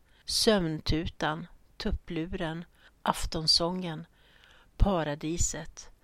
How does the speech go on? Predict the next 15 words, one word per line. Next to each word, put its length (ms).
och 220
Höga 440
C. 440
Utedasset 680
hade 200
namnet 500
Meditationen. 920
Totalt 400
sett, 260
när 80
hela 260
klostret 480
var 60
fullt 420
utbyggt, 600